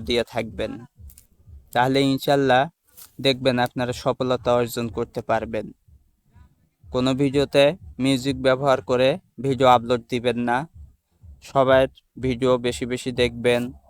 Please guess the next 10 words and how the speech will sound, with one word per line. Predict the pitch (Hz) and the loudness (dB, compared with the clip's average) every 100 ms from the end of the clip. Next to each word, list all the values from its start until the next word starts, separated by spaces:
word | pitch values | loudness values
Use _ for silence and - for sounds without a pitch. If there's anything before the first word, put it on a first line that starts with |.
| _ - | _ -8
অন্যদের | 123 123 123 123 120 | -4 -2 -2 -4 -4
ভিডিও | 127 123 123 120 | -6 -4 -4 -4
বেশি | 123 131 120 | -6 -4 -4
বেশি | 117 139 120 | -6 -6 -2
দেখে | 123 123 123 127 151 - - - 120 127 | -4 -2 -4 -4 -6 -18 -20 -14 -2 2
গঠনমূলক | 127 - 151 151 147 135 131 127 - | 2 0 -2 0 0 0 0 -2 -4
সুন্দর | 143 135 131 127 113 110 | -4 -2 2 2 0 -6
ভিডিও | 127 120 143 135 | -8 -4 -2 0
রিলেটেড | 127 123 117 127 - _ _ _ _ - | -2 -4 -2 -2 -2 _ _ _ _ -4
কমেন্টস | 131 127 123 | -2 -2 -4